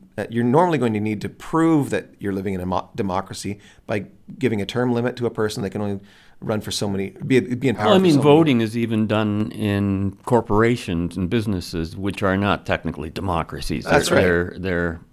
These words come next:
Speaker 1: Well, in a sense, they are. I mean, they're not governments, right?
Speaker 2: No.
Speaker 1: But, but what they are is there's situations where shareholders say, "We're the boss," right?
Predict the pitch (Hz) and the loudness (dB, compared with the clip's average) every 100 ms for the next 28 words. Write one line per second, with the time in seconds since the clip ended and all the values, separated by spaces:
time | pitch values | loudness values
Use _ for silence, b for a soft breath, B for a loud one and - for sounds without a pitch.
0 | _ _ _ - 415 - 220 196 180 170 | _ _ _ -2 2 2 0 -2 -4 -2
1 | 202 107 151 196 156 151 135 135 120 107 | 2 2 2 0 0 2 2 2 0 0
2 | 120 117 78 82 - 82 110 113 90 - | -2 -2 -8 -12 -14 -12 -8 -4 -4 -4
3 | - 151 135 143 135 135 123 117 139 127 | 0 0 2 2 2 2 4 6 6 4
4 | 107 107 98 - 143 120 113 127 101 98 | 4 0 -2 -4 -4 0 0 0 -4 -4
5 | - 143 156 135 110 101 - 104 98 - | 0 2 4 4 2 0 -2 -2 -2 -6
6 | - 110 135 127 104 107 98 - - - | -2 6 8 8 4 0 -2 -6 -12 -16
7 | - _ _ _ _ _ _ _ _ _ | -20 _ _ _ _ _ _ _ _ _
8 | _ _ _ 104 | _ _ _ -10